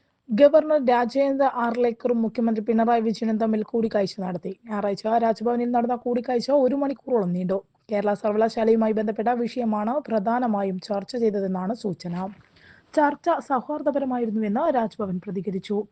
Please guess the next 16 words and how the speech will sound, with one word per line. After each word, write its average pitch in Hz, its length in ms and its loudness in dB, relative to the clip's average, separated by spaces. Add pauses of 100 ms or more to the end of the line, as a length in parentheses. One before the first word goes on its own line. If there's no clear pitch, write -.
(340)
കൂടിക്കാഴ്ചയുടെ 214 640 -2
ചിത്രങ്ങളും 226 520 -2
രാജ്ഭവൻ 247 460 0
സമൂഹ 247 400 -6
മാധ്യമങ്ങളിൽ 226 580 0
പങ്കുവച്ചു. 185 580 -6 (920)
ഭാരതാംബ 320 560 2
വിവാദത്തിൽ 302 580 -2
തുടങ്ങി 269 500 -2
കേരള 240 260 0
സർവകലാശാലയിലെ 269 760 -2
ഏറ്റുമുട്ടൽ 247 540 0
വരെയുള്ള 254 320 0
പ്രശ്നങ്ങൾ 226 480 -4
നിലനിൽക്കുകയാണ് 220 800 -2
മുഖ്യമന്ത്രിയും 226 680 -2